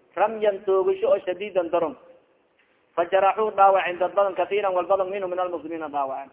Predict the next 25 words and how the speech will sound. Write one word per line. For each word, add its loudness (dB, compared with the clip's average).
Walan 0
dhawaado 4
waa. -6
Lanki -6
gamoon -2
ka 0
hesheen -2
dhawaado, 6
wal 0
toogade. -2
Kolkun -4
dad -2
badan 2
ha 2
iska -4
dayen -2
muslimiin, -8
intii -12
dhufeeskin -2
dhawaadan, 4
wala 2
toogadi, -2
wala 0
dhaawaci 0
waa. -14